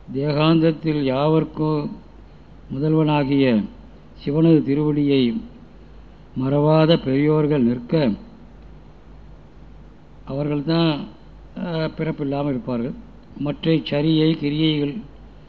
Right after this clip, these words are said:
இகளை செய்கின்ற இவர்களுக்கெல்லாம் கொடிதாகிய கூற்றை கடந்து போத அரிது என்று விவேகம் கூற, அதற்கு அவ்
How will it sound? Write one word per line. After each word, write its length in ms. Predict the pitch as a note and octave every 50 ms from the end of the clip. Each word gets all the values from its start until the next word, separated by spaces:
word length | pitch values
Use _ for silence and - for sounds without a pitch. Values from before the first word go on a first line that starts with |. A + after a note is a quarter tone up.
| - - -
இகளை 280 | - D#3 D#3 D#3 D3+ -
செய்கின்ற 640 | - D#3 D3+ D#3 D#3 D3+ D3+ D3+ C#3 C#3 C3+ B2+ A#2 A2 - - - - - - - - - - - - -
இவர்களுக்கெல்லாம் 1040 | C3+ C#3+ D#3+ E3+ E3+ E3 D#3 C#3 B2 - - A#2+ A#2+ C3 C#3 D3 D3+ D3+ - - - - - - - - - - - - - - - - - - - -
கொடிதாகிய 680 | - C#3+ C#3+ D#3+ E3 E3 E3+ E3+ E3+ F3 F3 F3 E3+ -
கூற்றை 400 | - D3+ F3 E3+ - E3 D#3+ D3
கடந்து 420 | - - C3+ C#3+ D#3 E3 E3+ D#3+
போத 300 | C#3 C#3 C#3 C3+ C#3+ G3+
அரிது 440 | A#2 A#2 A#2+ C#3 D3 C#3 C3+ - - - - - - - - - - - - - - -
என்று 220 | C#3+ C#3 C#3 C3+
விவேகம் 400 | B2+ A#2+ B2+ C3+ C3 C3 C3 B2
கூற, 280 | G#2+ G#2+ G#2 G#2+ G#2+ G#2 G2+ - - - - - - - - - - - - - - - - - - - - - - - - - - - - - - - - -
அதற்கு 600 | C#3+ D3 D#3 E3+ E3 - - E3 D#3+ D#3 D3+ D3+ - - -
அவ் 360 | D3+ D#3 D#3 D#3 D3 C3+